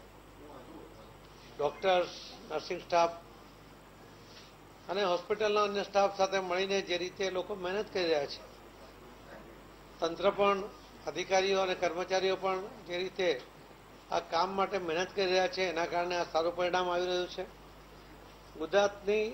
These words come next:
વસ્તીના પ્રમાણમાં જોવા જઈએ તો વસ્તીના, કુલ વસ્તીના સત્તર ટકા રસીકરણ થયું છે, પરંતુ રસીકરણની જે વયમર્યાદા છે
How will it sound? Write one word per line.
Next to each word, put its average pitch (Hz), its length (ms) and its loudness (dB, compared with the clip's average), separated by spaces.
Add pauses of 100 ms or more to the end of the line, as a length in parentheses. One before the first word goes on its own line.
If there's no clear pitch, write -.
વસ્તીના 202 440 0
પ્રમાણમાં 190 500 2
જોવા 185 200 4
જઈએ 190 260 2
તો 196 220 0
વસ્તીના, 196 580 0 (680)
કુલ 214 200 4
વસ્તીના 196 420 4
સત્તર 196 420 2
ટકા 190 380 4 (760)
રસીકરણ 190 500 2
થયું 156 240 2
છે, 127 180 -8 (880)
પરંતુ 175 360 0
રસીકરણની 202 720 2
જે 196 120 4
વયમર્યાદા 196 640 4
છે 208 160 0